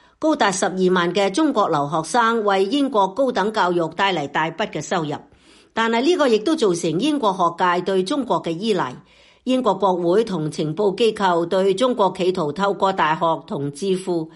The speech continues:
影響英國政治同國家安全，舊年底首次提出警告。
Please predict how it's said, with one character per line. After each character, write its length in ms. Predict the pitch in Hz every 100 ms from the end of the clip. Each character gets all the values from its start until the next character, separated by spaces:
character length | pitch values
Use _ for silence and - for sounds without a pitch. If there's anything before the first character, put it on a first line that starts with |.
| - - -
影 200 | 214 349
響 240 | 254 269
英 180 | 320 294
國 140 | 233
政 260 | 190 208 196
治 240 | 185 165
同 240 | 160 156 139
國 180 | 190 160
家 100 | 214
安 260 | 202 196 160
全， 280 | 143 123 - _ - _ _ -
舊 220 | 214 196
年 180 | 170 147
底 380 | 165 170 240 -
首 260 | - 180
次 280 | 226 - 190
提 220 | 185 147 143
出 120 | 226
警 260 | - 156 175
告。 260 | 160 139